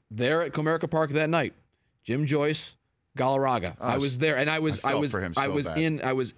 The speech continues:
Speaker 1: in the umpires' room. I was, they had a handful of reporters that were in there afterward. I was one of three people there, and I have never seen, Rich, after a sporting event, you give me any losing coach, manager, player of all the games I've ever covered, I never saw a man as shattered as Jim Joyce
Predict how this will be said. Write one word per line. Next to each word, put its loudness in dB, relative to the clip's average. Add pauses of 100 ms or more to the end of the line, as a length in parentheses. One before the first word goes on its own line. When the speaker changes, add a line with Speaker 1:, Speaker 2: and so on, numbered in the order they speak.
Speaker 1:
in 2
the 2
umpires' 0
room. -2
I 0
was, 0
they 0
had 0
a 0
handful 0
of 4
reporters 0
that 2
were 0
in -2
there 0
afterward. -4 (300)
I 0
was 2
one 0
of -4
three 0
people 0
there, -2 (320)
and -2
I 0
have -2
never 0
seen, -2
Rich, -4 (440)
after -2
a -2
sporting -2
event, -4 (280)
you 0
give 0
me 0
any 0
losing 0
coach, 0
manager, 0
player 0
of -2
all 2
the -2
games 0
I've 0
ever -2
covered, -4 (340)
I 0
never 0
saw 0
a -2
man -2 (240)
as -2
shattered -2 (540)
as -2
Jim -2
Joyce -4